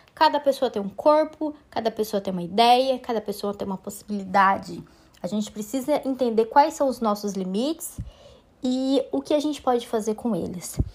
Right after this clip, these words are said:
Dá pra ultrapassar esse limite? É possível? Se for possível, maravilha, vai em frente. Se não for possível, se é algo que vai te trazer muita dor, muito sofrimento, muitas renúncias, assim, grotescas,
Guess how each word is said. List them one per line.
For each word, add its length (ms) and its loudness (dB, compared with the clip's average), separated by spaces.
Dá 160 6
pra 120 2
ultrapassar 720 4
esse 200 -2
limite? 680 -2
É 100 6
possível? 680 -2
Se 160 -2
for 200 6
possível, 520 -2
maravilha, 760 2
vai 260 2
em 60 -4
frente. 600 0
Se 220 0
não 160 4
for 160 0
possível, 540 -2
se 140 -2
é 40 4
algo 180 2
que 120 -8
vai 160 2
te 100 -12
trazer 240 -2
muita 320 -2
dor, 280 2
muito 240 -4
sofrimento, 840 -2
muitas 400 0
renúncias, 880 4
assim, 300 -2
grotescas, 1040 2